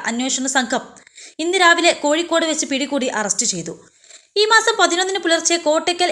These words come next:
എടരിക്കോട് പനക്കൽകുണ്ട് എന്ന സ്ഥലത്തുള്ള മമ്മദിന്റെ വീടിന്റെ മുൻവശം വാതിൽ പ്രതി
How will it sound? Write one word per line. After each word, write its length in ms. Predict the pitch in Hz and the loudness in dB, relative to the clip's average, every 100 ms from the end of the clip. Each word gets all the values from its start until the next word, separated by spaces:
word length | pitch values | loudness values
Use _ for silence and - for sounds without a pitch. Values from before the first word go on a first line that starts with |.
| 269 | 0
എടരിക്കോട് 500 | 269 320 349 349 339 | 0 -2 -2 0 0
പനക്കൽകുണ്ട് 720 | 349 302 285 294 349 339 320 | 2 0 0 -2 -2 -2 0
എന്ന 160 | 320 311 | 0 0
സ്ഥലത്തുള്ള 540 | 311 277 277 294 277 - | -2 -4 -2 0 0 0
മമ്മദിന്റെ 580 | 254 254 285 294 294 302 | -2 -2 -4 -4 -2 -2
വീടിന്റെ 420 | 262 262 277 285 | -2 -4 -2 -2
മുൻവശം 500 | 262 254 285 311 285 | -2 -2 -2 -2 -2
വാതിൽ 360 | 262 247 247 - - _ _ | 0 0 0 -6 -14 _ _
പ്രതി 300 | 240 254 277 | -4 -2 -2